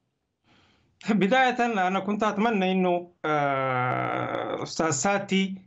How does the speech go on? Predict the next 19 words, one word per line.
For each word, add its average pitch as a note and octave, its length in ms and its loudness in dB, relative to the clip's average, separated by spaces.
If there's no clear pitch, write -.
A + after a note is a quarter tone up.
يتحدث E3 600 -2
من D#3 260 4
منطلقه D#3 800 0
كخبير D3 460 -2
عسكري، G3+ 400 -2
ولكنه C#3+ 460 -2
تحدث D3+ 440 -4
حديث، D3+ 580 -2
آه، C#3+ 280 2
السياسة. B2+ 500 0
آه، D#3+ 40 2
هذا A3+ 340 2
ما F3 200 2
ظللنا E3+ 380 0
نعاني D3+ 460 0
منه C3 140 0
ك-، - 160 -8
منه C#3+ 300 2
كثيرا، F#3 480 0